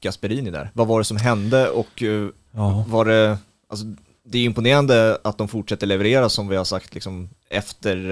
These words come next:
Speaker 1: eh, att han går till Sevilla, men vad fan var det som hände där egentligen?
Speaker 2: Ja, vad fan var det som hände?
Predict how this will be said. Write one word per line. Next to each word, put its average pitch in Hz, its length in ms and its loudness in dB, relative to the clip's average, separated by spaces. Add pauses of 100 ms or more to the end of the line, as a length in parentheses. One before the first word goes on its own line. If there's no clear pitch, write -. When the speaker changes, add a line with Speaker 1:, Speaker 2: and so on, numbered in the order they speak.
(120)
Speaker 1:
eh, 90 100 -2
att 90 100 -8
han 95 260 -6
går 123 160 2
till 127 120 -10
Sevilla, 107 320 -2
men 98 120 -2
vad 113 120 0
fan 117 200 -4
var 107 80 -2
det 107 60 -2
som 101 100 -8
hände 107 340 -6
där 117 120 -8
egentligen? 87 340 -12
Speaker 2:
Ja, 123 320 -8
vad 117 120 -10
fan 131 300 -8
var 120 120 -6
det 113 60 -6
som 127 120 -8
hände? 120 280 -6